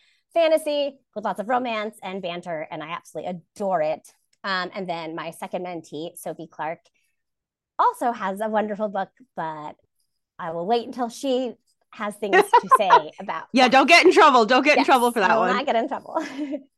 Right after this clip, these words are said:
Speaker 2: And you are also active at Writers House,
Speaker 1: Yes.
Speaker 2: right? Which is a nonprofit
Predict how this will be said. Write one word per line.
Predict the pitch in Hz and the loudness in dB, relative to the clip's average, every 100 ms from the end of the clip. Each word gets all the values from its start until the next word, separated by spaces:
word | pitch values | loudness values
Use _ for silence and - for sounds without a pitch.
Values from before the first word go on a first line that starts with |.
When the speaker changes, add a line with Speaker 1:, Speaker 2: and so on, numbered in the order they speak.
| _ | _
Speaker 2:
And | 226 | -8
you | 233 | -4
are | 226 - | -6 -2
also | 247 285 311 254 | -2 -2 -8 -6
active | 196 208 202 185 | -6 -8 -12 -10
at | - 165 113 | -8 -8 -8
Writers | 147 185 180 175 | -8 -8 -6 -10
House, | - 147 139 - - _ _ | -10 -12 -12 -16 -20 _ _
Speaker 1:
Yes. | - | -4
Speaker 2:
right? | 175 185 - | -2 -2 -2
Which | 165 | -8
is | 185 170 | -8 -4
a | 170 165 | -4 -2
nonprofit | 185 190 196 208 202 214 208 | 0 -2 -2 -6 -4 -4 -4